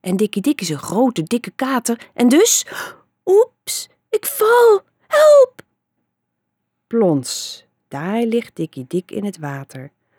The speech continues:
De goudvissen schrikken zich een ongeluk. Wat gebeurt er allemaal?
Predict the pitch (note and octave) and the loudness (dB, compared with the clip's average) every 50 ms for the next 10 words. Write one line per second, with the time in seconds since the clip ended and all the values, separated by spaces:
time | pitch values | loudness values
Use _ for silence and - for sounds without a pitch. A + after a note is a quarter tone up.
0 | _ _ _ _ _ _ _ _ _ - E4 - - - G#4 - F#4+ - - E4 | _ _ _ _ _ _ _ _ _ -12 -12 -10 -8 -6 -4 -4 -4 -2 -2 -2
1 | D4 - A#3 G#3 - - C#4 D4+ - B3 A3+ - F#3 D#3+ - D#3 D3+ D3 F3 A3+ | -2 0 -2 -2 -2 0 -2 -2 -2 -2 -2 0 0 0 0 2 2 2 2 0
2 | - - D4+ D4+ C#4+ C4 - - _ _ _ _ _ _ _ - E4 - - F4 | 0 0 0 0 0 0 -4 -12 _ _ _ _ _ _ _ -10 -6 -4 -2 0
3 | E4 D#4 E4+ G#4+ B4+ - B4 B4 B4 A#4 A#4 A4+ A4 G4+ F#4 D#4+ C#4 A#3 | 2 2 2 2 2 2 0 2 2 2 4 4 4 4 4 2 2 0